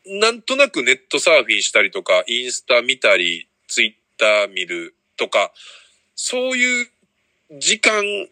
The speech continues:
以外で触ってる携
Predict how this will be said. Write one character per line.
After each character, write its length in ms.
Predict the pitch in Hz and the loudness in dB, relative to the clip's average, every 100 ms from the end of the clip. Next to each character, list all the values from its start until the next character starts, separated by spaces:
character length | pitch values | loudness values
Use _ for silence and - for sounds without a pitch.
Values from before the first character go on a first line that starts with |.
| _ _ _ _ _ _ _ _ _ _ - | _ _ _ _ _ _ _ _ _ _ -2
以 120 | 254 | 2
外 360 | 302 202 127 110 | 4 2 -2 0
で 320 | 135 120 - | 2 2 -2
触 300 | - 160 165 | -4 -2 -2
っ 80 | - | -2
て 160 | - | -4
る 80 | 160 | -4
携 240 | - 165 | 0 0